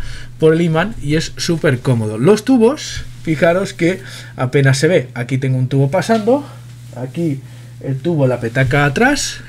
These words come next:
y luego aquí el otro tubo se ve un poquito, y aquí tengo este trozo de tubo. Entonces, desde atrás hago así, tengo un buen acceso y ya le doy vuelta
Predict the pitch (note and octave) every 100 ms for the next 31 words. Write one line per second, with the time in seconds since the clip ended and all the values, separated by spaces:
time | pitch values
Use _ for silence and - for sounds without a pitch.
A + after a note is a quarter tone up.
0 | - F3 E3 D#3+ C#3+ F#3 G#3+ - - -
1 | - C3+ C#3 D3+ C#3+ G3 C#3+ C#3 D3+ F#3
2 | F3+ A#3 A#3 C4+ C4+ - F3 F3+ E3+ F3+
3 | A#3 - - - - - - - - -
4 | - - E3+ D#3 D3+ E3+ C#3 C3+ C3+ C#3+
5 | C#3 E3+ - - C3 D3+ - - - F3+
6 | B2 A2+ - - - - - B2+ D#3+ D3
7 | A2+ - - - - - C3 C3 B2 A#2+
8 | A#3 C#4+ - - - - B2+ C3+ B3+ D#4
9 | D#4+ - - - - - E3+ D#3 C3 C3
10 | C3+ D#3+ G3 F#3 - G#3+ A3 D4 - -
11 | - - D#3+ E3 A3 - C#3+ D3 D3 D3
12 | G#3+ A3 D4